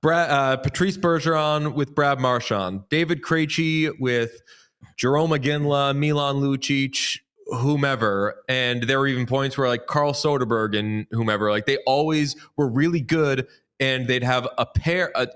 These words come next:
two really good forwards on each line, and one of them was always a center. That is now gone because they don't have any big name centers anymore. What d-, does help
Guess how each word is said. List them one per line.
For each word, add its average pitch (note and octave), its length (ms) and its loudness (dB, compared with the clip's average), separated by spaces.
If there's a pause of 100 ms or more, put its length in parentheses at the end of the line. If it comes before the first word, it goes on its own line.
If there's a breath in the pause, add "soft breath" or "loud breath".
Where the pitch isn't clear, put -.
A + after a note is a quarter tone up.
two A3+ 260 2
really F#3 260 2
good F3+ 200 0
forwards D3+ 420 0
on C3 260 0
each D3+ 360 -2
line, C3 400 0 (240 soft breath)
and C3 120 2
one C3+ 140 4
of C#3 80 2
them C#3 100 2
was B2+ 140 0
always B2+ 460 2
a A2+ 60 -2
center. G2 500 -2 (680 soft breath)
That D#3 320 2
is F#3+ 140 0
now F3+ 220 2
gone C3+ 440 2
because B2 560 0
they C#3 220 2
don't D#3+ 260 0
have C#3 340 0 (120)
any C3 240 2
big A2 240 -2
name G#2+ 200 0
centers G2+ 460 -2
anymore. G2+ 560 0 (440 loud breath)
What C#3+ 440 -2
d-, D3 80 -8 (260)
does F3+ 260 2
help F#3 380 0